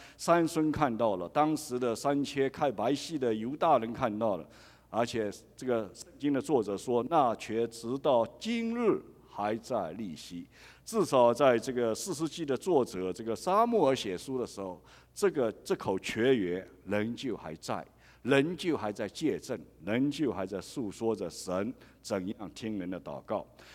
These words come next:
说到这里呢，我真的是非常感谢神，因为，呃，呃，我们现在我们参加我们教会周三祷告会的人呢，是比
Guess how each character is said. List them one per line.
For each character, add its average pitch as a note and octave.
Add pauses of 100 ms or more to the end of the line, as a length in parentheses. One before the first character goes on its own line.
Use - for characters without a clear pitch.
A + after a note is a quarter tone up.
(200)
说 G#3
到 G#3+
这 F#3+
里 D#3+
呢， C3
我 B2
真 D#3+
的 D#3+
是 C#3+
非 E3+
常 C#3
感 F#2
谢 B2
神， F#2
因 C#3
为， A2+ (420)
呃， G2+ (640)
呃， A2+
我 A2+
们 G#2+
现 F3+
在 E3
我 B2
们 A#2+
参 D3
加 D3
我 A#2
们 A2+
教 C3+
会 A2+
周 D3+
三 C3+
祷 G2+
告 A#2
会 A#2
的 G2+
人 F#2+
呢， G2+
是 G#2
比 F#2